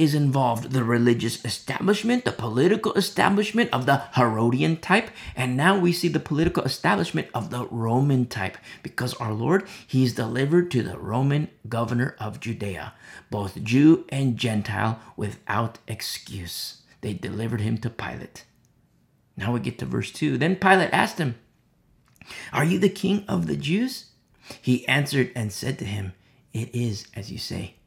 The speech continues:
And the chief priests accused him of many things, but he answered nothing. Again, what's happening in real time? In real time here in Mark chapter fifteen, verse two and three,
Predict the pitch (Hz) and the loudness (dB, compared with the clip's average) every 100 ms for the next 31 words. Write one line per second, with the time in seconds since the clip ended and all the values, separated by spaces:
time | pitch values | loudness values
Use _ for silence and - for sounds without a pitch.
0 | _ _ _ _ _ _ _ - - 113 | _ _ _ _ _ _ _ -6 0 0
1 | 107 - 147 143 - 156 156 - 120 - | 0 2 2 2 -2 0 0 0 -6 -6
2 | - 175 180 - 127 - 107 123 160 196 | 0 2 2 0 -2 -2 -2 2 4 4
3 | 185 196 214 185 170 - - - 127 131 | 4 2 2 2 2 -4 -8 0 4 4
4 | 131 143 143 143 143 131 135 147 143 120 | 4 2 2 2 2 2 2 2 2 2
5 | 175 185 254 196 - - 269 - - - | 2 2 2 2 -2 -4 -2 2 2 2
6 | - 165 151 139 165 247 311 - - 269 | 4 6 6 6 2 2 2 0 -2 2
7 | 196 104 - - - - 175 165 196 254 | 0 -2 -12 -20 0 6 8 8 6 4
8 | 277 262 226 247 247 196 175 151 139 135 | 2 0 2 4 6 6 8 6 4 4
9 | 127 147 208 208 190 - 147 165 165 - | 4 4 2 2 -2 0 0 2 2 2
10 | 208 208 190 - - - 147 143 - 208 | 2 2 2 -4 -6 2 4 2 0 4
11 | 196 180 175 196 180 | 4 4 2 2 2